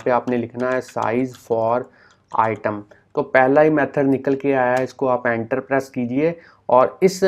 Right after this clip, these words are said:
मेथड को आपने जो है वो कोड करना है, ये वाला मेथड है। कोडिंग बड़ी ईजी है। सबसे पहले आपने, अ, यहाँ पे साइज एक वेरिएबल के अंदर डेटा डालना है। डेटा कहाँ से आएगा? हम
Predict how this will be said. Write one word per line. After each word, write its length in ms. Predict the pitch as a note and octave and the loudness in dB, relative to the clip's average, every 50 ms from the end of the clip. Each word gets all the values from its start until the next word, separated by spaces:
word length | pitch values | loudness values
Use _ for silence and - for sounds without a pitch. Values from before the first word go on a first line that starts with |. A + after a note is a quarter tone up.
| - - | 0 0
मेथड 400 | D3+ C#3 C3+ - - - D3 C#3 | 2 2 2 2 2 0 0 0
को 140 | C#3 - D3+ | 0 0 2
आपने 400 | C#3 C3 B2+ A#2+ - B2+ C3 B2+ | 4 4 2 2 0 -2 -2 -2
जो 160 | A#2+ B2+ B2 | 0 0 2
है 80 | A#2+ A#2+ | 2 2
वो 160 | A#2+ B2+ C3+ | 0 -2 -2
कोड 380 | C3+ - - B2+ B2+ B2 B2 A#2+ | -2 -2 0 2 2 2 2 0
करना 380 | A#2+ A#2 G#2+ G#2 G#2+ G#2+ A2 | 0 -2 -2 -2 -4 -4 -4
है, 140 | A2+ A2+ A2+ | -2 -2 0
ये 80 | A2+ A#2 | 0 0
वाला 260 | A2+ A#2+ A2+ A2 A2 | 0 0 0 0 -2
मेथड 420 | A2 G#2 G2+ G2 - - G#2+ G2 | -2 -6 -8 -8 -6 -6 -6 -6
है। 340 | G2 G2 - _ - - - _ _ | -6 -10 -12 _ -20 -20 -20 _ _
कोडिंग 380 | - C#3+ C#3+ D3 D3+ E3 F3 E3+ | 0 2 4 4 4 2 2 2
बड़ी 160 | D#3+ D#3+ D#3+ | 2 4 4
ईजी 440 | E3+ D3 C#3+ D3+ C#3+ C#3 C#3+ D#3 E3 | 2 2 2 0 0 0 0 0 2
है। 120 | D#3+ E3 | 2 2
सबसे 300 | D#3 - D#3 - - - | 2 0 -2 -2 -2 -2
पहले 300 | D#3+ - D3+ D3 C#3+ D3 | 0 2 2 4 4 4
आपने, 480 | D3 C3+ B2+ A#2+ C3 C3+ C#3 C#3+ D3 D3+ - - - _ - - - - - - - | 4 4 4 4 2 0 0 0 -2 -6 -10 -16 -20 _ -20 -20 -20 -20 -14 -8 -6
अ, 60 | A2+ | -4
यहाँ 320 | A2+ A2+ A2+ A2+ A2+ A2+ A#2 | -2 0 0 0 0 0 0
पे 120 | - C3+ C3 | 0 0 0
साइज 640 | C3+ - - - A2+ A2+ A#2+ B2+ C#3 C#3 C3+ - - - - | -2 -4 -6 -2 2 2 4 4 4 2 -2 -6 -10 -6 -4
एक 160 | B2+ A#2+ - | -2 -2 -2
वेरिएबल 540 | B2 A2 A2+ A#2 A#2+ C3 C3+ B2+ B2+ C3 C3+ | -2 -2 0 0 2 2 2 2 2 2 0
के 140 | C3 - C3 | 2 0 0
अंदर 220 | B2 B2 A#2+ B2+ | 2 2 2 2
डेटा 360 | A#2+ A2+ A2+ A2 G#2+ B2 B2 | 2 2 -2 0 2 4 4
डालना 340 | B2 A#2+ A#2 A2+ A2+ A#2 A#2+ | 6 6 4 4 4 2 0
है। 100 | B2 B2 | 0 0
डेटा 280 | A2+ A2+ A2+ A2 A#2+ B2 | -2 -2 0 0 0 2
कहाँ 260 | - B2 A#2+ B2 B2 | 2 0 -2 -2 -2
से 180 | A#2+ - B2+ | -2 -2 0
आएगा? 320 | A#2+ A2 G#2 G#2+ A2 A#2+ A#2+ | 0 0 0 0 0 2 2
हम 280 | B2 B2 C3+ C3+ C3+ | 2 0 -2 -6 -8